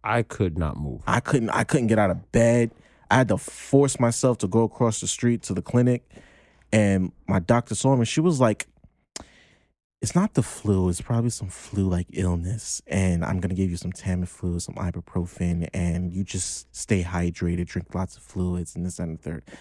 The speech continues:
Speaker 2: I'm like, "Whatever you give me, just give me. I don't care. I, I, I just wanna feel better."
Speaker 1: Uh-huh.
Speaker 2: So after that, I went back to work, right?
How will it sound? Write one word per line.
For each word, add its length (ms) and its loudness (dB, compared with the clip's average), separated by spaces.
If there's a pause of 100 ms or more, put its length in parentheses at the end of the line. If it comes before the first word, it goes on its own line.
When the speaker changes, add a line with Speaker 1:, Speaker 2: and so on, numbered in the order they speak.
(120)
Speaker 2:
I'm 100 0
like, 140 2
"Whatever 240 2
you 100 2
give 200 0
me, 80 0
just 180 -8
give 140 -8
me. 120 -10
I 80 -6
don't 140 -6
care. 220 -10 (100)
I, 60 -8 (480)
I, 60 -2 (140)
I 80 -2
just 160 -10
wanna 140 -2
feel 180 -8
better." 300 -12 (200)
Speaker 1:
Uh-huh. 280 -6 (260)
Speaker 2:
So 420 0 (680)
after 360 2
that, 200 2
I 60 0
went 180 0
back 220 0
to 100 -4
work, 300 -2 (180)
right? 320 -2